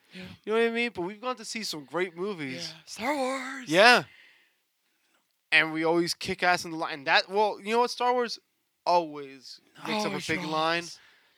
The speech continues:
Speaker 2: But I, I think that's probably
Speaker 1: Draws
Speaker 2: the
Speaker 1: a
Speaker 2: same,
Speaker 1: crowd.
Speaker 2: yeah, everywhere in the country. So probably not a good gauge of it. But
Speaker 1: Dude, I bet you it draws a crowd.
Speaker 2: I don't know. I, I'll, I'll disagree with you.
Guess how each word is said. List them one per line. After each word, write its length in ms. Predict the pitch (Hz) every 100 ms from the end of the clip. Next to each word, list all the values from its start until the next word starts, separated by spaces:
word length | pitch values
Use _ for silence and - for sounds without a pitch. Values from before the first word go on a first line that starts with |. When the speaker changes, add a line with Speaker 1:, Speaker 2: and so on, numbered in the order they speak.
| -
Speaker 2:
But 180 | 160
I, 280 | 156 156 147
I 40 | 156
think 220 | 190 170
that's 260 | 165 -
probably 280 | - 160 151
Speaker 1:
Draws 100 | 147
Speaker 2:
the 60 | 147
Speaker 1:
a 40 |
Speaker 2:
same, 220 | 147 170 151
Speaker 1:
crowd. 100 | 160
Speaker 2:
yeah, 160 | 151 139
everywhere 480 | 143 143 139 135 135
in 80 | 131
the 60 |
country. 380 | 131 139 123 143
So 320 | 135 135 127 117 _ _ _ _
probably 180 | - 143
not 120 | 139
a 60 | 127
good 180 | 135 123
gauge 280 | 139 139 127
of 120 | 123
it. 140 | 127
But 160 | - 151
Speaker 1:
Dude, 220 | 214 196
I 140 | 202 208
bet 280 | 226 196 -
you 80 | 196 208
it 80 | 208
draws 300 | - 175 170
a 20 |
crowd. 400 | 170 170 165 156 - - _ _ _ _ _ _ _ _ _ _ _ _ _
Speaker 2:
I 200 | - 135
don't 120 | 196
know. 200 | 214 294 -
I, 300 | 127 165 - _ _ _ -
I'll, 200 | - 175 _ _ _ _ _ _ _ _ _ _ _ _ _ _ _ _ _ _ _ -
I'll 120 | 156
disagree 420 | 165 165 131 135
with 160 | 123
you. 100 | 120